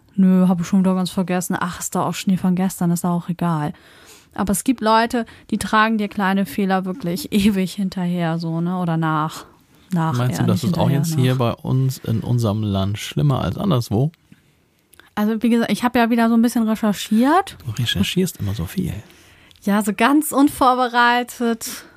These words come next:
Speaker 1: möchte man ja doch nicht hier so in die Folge stolpern. Könnte man natürlich auch mal wieder machen. Aber ich find das ja auch ganz lehrreich, da nochmal drüber nachzudenken und zu gucken, okay, gibt's da irgendwas, was vielleicht auch wissenschaftlich, ähm, belegt ist oder so.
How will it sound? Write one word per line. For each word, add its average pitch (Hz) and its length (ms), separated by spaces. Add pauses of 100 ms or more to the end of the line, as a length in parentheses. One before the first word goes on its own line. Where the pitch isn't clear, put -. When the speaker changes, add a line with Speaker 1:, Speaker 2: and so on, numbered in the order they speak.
(120)
Speaker 1:
möchte 208 340
man 202 160
ja 196 140
doch 196 160
nicht 208 160
hier 190 180
so 185 120
in 190 80
die 185 80
Folge 190 340
stolpern. 185 420
Könnte 214 220
man 208 160
natürlich 196 380
auch 220 100
mal 240 200
wieder 226 200
machen. 262 400 (1080)
Aber 208 760 (380)
ich - 100
find 247 200
das 233 160
ja 214 120
auch 220 60
ganz 220 480 (100)
lehrreich, 202 640 (280)
da 214 120
nochmal 214 280
drüber 208 500
nachzudenken 220 1000
und 208 200
zu 226 100
gucken, 208 340
okay, 208 420 (320)
gibt's - 240
da 214 180
irgendwas, 208 480
was 202 120
vielleicht 202 200
auch 202 120
wissenschaftlich, 208 840
ähm, 202 320
belegt 208 380
ist 202 160
oder 214 240
so. 220 180